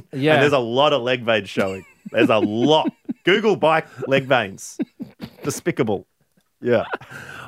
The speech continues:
Speaker 2: All right. Well, look, I just wanted, I wanted the general consensus 'cause I'm not sure. Um, but actually also, and before we go, 'cause we'll probably chop this end bit, but anyway. <laughs> Um, we'll probably chop it all. I don't really know.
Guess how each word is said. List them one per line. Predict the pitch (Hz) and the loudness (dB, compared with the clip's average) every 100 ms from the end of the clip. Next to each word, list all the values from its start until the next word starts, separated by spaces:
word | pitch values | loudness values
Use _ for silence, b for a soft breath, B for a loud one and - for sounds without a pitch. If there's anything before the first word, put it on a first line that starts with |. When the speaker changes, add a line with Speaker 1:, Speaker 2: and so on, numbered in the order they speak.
| - | -2
Speaker 2:
All | 180 | 2
right. | 185 165 147 | 4 2 0
Well, | 180 220 | 0 0
look, | 226 233 | 0 0
I | 220 | 0
just | 208 247 | 0 -2
wanted, | 247 233 | 0 2
I | 208 208 | 2 2
wanted | 226 233 | 2 0
the | 202 | 0
general | 165 180 175 | 0 2 2
consensus | 165 165 - 147 139 139 | 0 -2 0 -2 -2 -12
'cause | - 147 | -8 -4
I'm | 147 | -2
not | 156 120 | -2 -4
sure. | - 131 120 110 B B B | -4 -2 -2 -2 B B B
Um, | - 151 151 151 151 | 0 2 2 0 -4
but | 143 185 170 | 0 0 2
actually | 196 - 196 | -4 -2 0
also, | 202 202 180 | 0 2 0
and | 165 | 0
before | 165 220 208 | 0 2 2
we | 175 | 4
go, | 156 | 2
'cause | 160 147 | 0 -4
we'll | |
probably | 147 160 | -2 -2
chop | 143 170 | -2 -4
this | 151 151 | -4 -2
end | 160 151 | -2 0
bit, | 135 - | -2 -2
but | 160 | -2
anyway. | 180 196 131 | 2 2 2
<laughs> | 220 - - 932 - - 330 - - - - | 0 0 -2 -2 -4 -2 -4 -2 -6 -6 -2
Um, | 196 - 311 294 - 254 208 | 0 2 2 2 2 0 2
we'll | 214 | 0
probably | 214 196 151 | 2 2 2
chop | 175 | 2
it | 139 | 4
all. | 147 180 | 4 4
I | 131 | 4
don't | 156 135 | 2 2
really | 131 | 2
know. | 123 139 | 2 2